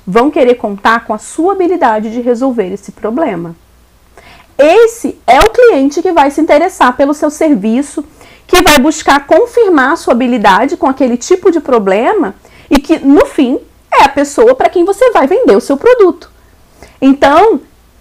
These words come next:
essa pessoa que vive o problema que você identificou e delimitou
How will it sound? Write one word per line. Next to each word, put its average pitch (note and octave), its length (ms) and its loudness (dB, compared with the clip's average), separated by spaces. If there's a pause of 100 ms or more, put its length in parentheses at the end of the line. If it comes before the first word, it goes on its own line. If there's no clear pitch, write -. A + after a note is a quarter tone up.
(120)
essa B4 340 -2
pessoa B3+ 560 2
que C#4 200 -2
vive D4+ 460 2
o D#4 80 -2
problema A3 460 0
que A3+ 100 -10
você G#3 280 -2
identificou A3+ 760 -2
e C#4 60 0
delimitou A3 760 0